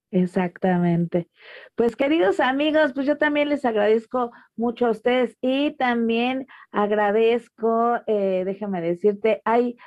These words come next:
una persona que escribió, dice, "Te quiero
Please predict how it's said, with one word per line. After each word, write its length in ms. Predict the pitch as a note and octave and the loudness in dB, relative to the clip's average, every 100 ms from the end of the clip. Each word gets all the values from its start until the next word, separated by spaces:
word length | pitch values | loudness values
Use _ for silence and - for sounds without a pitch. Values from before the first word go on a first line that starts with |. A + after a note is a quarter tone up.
| - | -6
una 240 | A#3+ B3+ B3+ | -2 0 -2
persona 400 | G3+ A#3 A#3+ A3+ | -2 0 0 0
que 80 | G3 | -2
escribió, 680 | - G3 G3 G3+ A#3 D4 | 0 2 4 4 2 0
dice, 360 | A#3+ A3+ A#3 A3 | -2 -2 0 -4
"Te 260 | - G3 - | 0 -4 -2
quiero 560 | B3 B3+ B3+ C#4+ D#4 | -2 0 0 0 -2